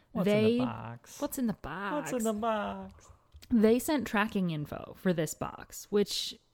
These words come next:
Speaker 2: uh, which is fine. I don't particularly care whether or not we receive tracking info. Um, but it happened to be nice on this one because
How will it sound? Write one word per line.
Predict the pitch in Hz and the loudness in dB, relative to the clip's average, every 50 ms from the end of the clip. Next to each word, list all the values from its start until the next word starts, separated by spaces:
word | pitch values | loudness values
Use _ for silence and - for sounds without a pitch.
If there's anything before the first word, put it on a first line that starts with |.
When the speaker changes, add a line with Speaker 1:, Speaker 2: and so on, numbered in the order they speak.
| _ _ _ | _ _ _
Speaker 2:
uh, | - 196 190 180 180 - | -2 0 2 2 2 2
which | - 214 220 - | 2 2 2 2
is | 214 - | 0 -2
fine. | - 160 110 101 92 | -2 -4 -4 -4 -4
I | 82 - 180 202 | -2 0 2 2
don't | 208 196 - 226 226 - | 2 2 0 -2 -8 4
particularly | - - - - 175 170 - 156 143 147 147 143 139 | 6 6 6 8 4 -2 -2 -2 -2 -2 -2 -2 -4
care | - - 165 143 139 | -4 -4 -4 -2 -2
whether | 139 151 143 143 143 139 | -2 -2 -2 -2 -2 -2
or | 139 139 | -2 -2
not | 143 139 - | -2 -2 -2
we | - 156 | -2 -2
receive | 143 143 147 - - 160 - | -2 -2 -2 -4 -4 -4 -2
tracking | - 233 240 240 - 247 233 233 | 0 0 0 0 0 2 2 4
info. | 233 226 - 233 220 214 220 - - - - - - - - - | 4 2 2 2 0 0 0 -2 -6 -14 -20 -20 -20 -20 -8 -2
Um, | - 208 202 196 196 190 185 165 - | 0 2 2 2 2 2 0 0 2
but | 190 220 | 2 2
it | 233 - - | 2 2 2
happened | 233 269 277 339 330 339 | 2 2 2 2 2 2
to | |
be | 311 302 254 | 2 2 4
nice | 202 156 147 156 196 - - - - | 2 2 0 0 -2 -4 -6 -6 -4
on | - 180 175 165 | -2 -2 0 -2
this | 156 151 - - - | -2 -4 -6 -6 -6
one | 143 143 151 185 233 | -6 -2 0 0 0
because | 240 - 214 208 - - - 214 196 196 196 202 202 202 202 190 190 - - | 2 0 0 -2 -2 -2 0 0 2 2 2 2 2 2 0 -2 -4 -8 -12